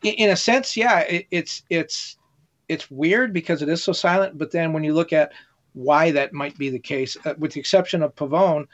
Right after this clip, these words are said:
I don't know that the Galaxy have anything going on in Latin America. I, I wouldn't even know where to start trying to track some of these rumors.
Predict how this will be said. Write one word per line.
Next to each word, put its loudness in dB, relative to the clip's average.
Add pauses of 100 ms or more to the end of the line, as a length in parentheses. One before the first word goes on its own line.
(460)
I 0
don't 2
know 2
that -2
the -6
Galaxy 2
have 0
anything -4
going -2
on 0
in -4
Latin -8
America. -6
I, 0
I 4
wouldn't 0
even -2
know 2
where 0
to -4
start 0
trying -2
to -4
track -2
some -6
of -4
these -4
rumors. -10